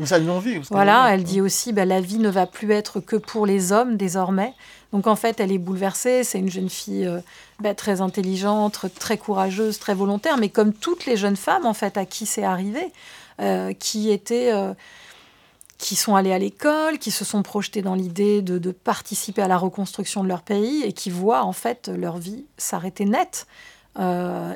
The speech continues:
Speaker 2: et j'étais bouleversée parce que, voilà, cette, cette jeune fille, elle a, au moment où je l'écoute, elle a l'âge de ma fille. Euh, je suis à distance d'elle, je peux pas la prendre dans mes bras, j'entends ses larmes de l'autre côté, euh, du fil. Et, hum,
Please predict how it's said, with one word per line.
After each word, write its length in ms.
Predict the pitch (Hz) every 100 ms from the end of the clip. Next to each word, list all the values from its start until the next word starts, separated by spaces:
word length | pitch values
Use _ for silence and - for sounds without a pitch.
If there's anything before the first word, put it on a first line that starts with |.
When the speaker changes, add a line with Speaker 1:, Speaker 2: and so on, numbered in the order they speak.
| -
Speaker 2:
et 100 | 190
j'étais 300 | 196 185 208
bouleversée 540 | 190 208 240 - 320
parce 200 | - 185
que, 100 | -
voilà, 280 | 185 208 240
cette, 240 | - 180
cette 240 | - 180 180
jeune 180 | 180
fille, 220 | 175 - 202
elle 120 | 170
a, 140 | 160 180 _ _ _ _
au 40 | 185
moment 340 | 180 185 202
où 60 | 202
je 80 | 185
l'écoute, 400 | 180 180 214 196
elle 140 | 180
a 80 | 175
l'âge 200 | 180 180
de 100 | 185
ma 180 | 175 170
fille. 400 | - 208 226 175 - - - - _ _
Euh, 320 | 196 185 180
je 120 | 175 180
suis 200 | - 185
à 80 |
distance 520 | 180 170 - 185 175 175
d'elle, 360 | 196 208 220
je 140 | 190 175
peux 220 | 165 180
pas 360 | - 202 196
la 120 | 190 180
prendre 260 | - 190
dans 100 | 175
mes 140 | 170 170
bras, 580 | 160 208 226 233 240
j'entends 360 | 226 180 175 185
ses 180 | - 185
larmes 420 | 180 202 220 214
de 80 | 190
l'autre 220 | 175 180
côté, 420 | 196 - 214 202
euh, 80 | 185 175 - - - -
du 140 | 185
fil. 460 | 180 - 220 240 233 -
Et, 320 | 202 180 185
hum, 300 | 180 180 185